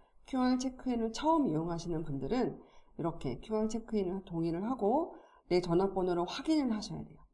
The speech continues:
그러면은 그리고 나서 인증번호가 날라옵니다. 인증번호를 입력하시고 나면 생성이 되는데요. 한 번 이렇게 생성하시고 나면 두 번째부터는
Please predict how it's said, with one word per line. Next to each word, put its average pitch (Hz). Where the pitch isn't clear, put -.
그러면은 160
그리고 160
나서 151
인증번호가 208
날라옵니다. 127
인증번호를 147
입력하시고 180
나면 143
생성이 247
되는데요. 143
한 320
번 330
이렇게 190
생성하시고 262
나면 180
두 180
번째부터는 233